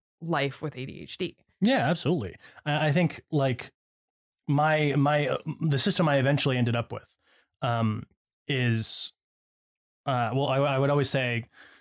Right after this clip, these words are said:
Speaker 2: to people I would train, but I would, really this was important for me, I would say, "Do all of your thinking at once." So when you get to the restaurant and you put on your, you know, your chef's coat and your tote or whatever you're wearing, and you get out your knives and, and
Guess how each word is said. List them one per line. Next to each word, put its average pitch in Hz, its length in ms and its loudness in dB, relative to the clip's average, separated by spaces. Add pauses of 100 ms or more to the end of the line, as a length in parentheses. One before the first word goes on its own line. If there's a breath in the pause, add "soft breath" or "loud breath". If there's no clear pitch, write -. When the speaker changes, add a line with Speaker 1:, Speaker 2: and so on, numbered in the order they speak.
(260 loud breath)
Speaker 2:
to 117 480 2
people 135 200 -2
I 117 60 0
would 117 140 0
train, 117 320 -2
but 117 100 -2
I 113 60 0
would, 117 180 0
really 113 140 2
this 104 100 0
was 104 140 0
important 107 340 -2
for - 100 -4
me, 131 200 2
I 113 120 -2
would 117 140 0
say, 127 120 0
"Do 143 420 2
all 147 180 2
of 135 80 2
your 127 120 2
thinking 143 440 2
at 110 140 -4
once." 113 480 -6 (640 soft breath)
So 131 180 -2
when 120 140 4
you 120 140 4
get 135 340 -2 (240)
to - 100 -4
the 123 80 2
restaurant 127 460 -2
and 117 80 -6
you 110 100 -8 (240)
put 135 100 -2
on 117 120 2
your, 117 240 0 (180)
you 127 80 -4
know, 104 240 -6
your 117 140 -8
chef's - 320 -6
coat 117 180 -4
and 113 80 -8
your 110 100 -6
tote 113 280 -4
or 113 80 -2
whatever 113 260 -4
you're 107 100 -6
wearing, 110 300 -6 (680)
and 123 100 0
you 113 40 2
get 107 120 0
out 110 60 -4
your 139 100 0
knives 165 280 2
and, 123 140 4
and 135 300 2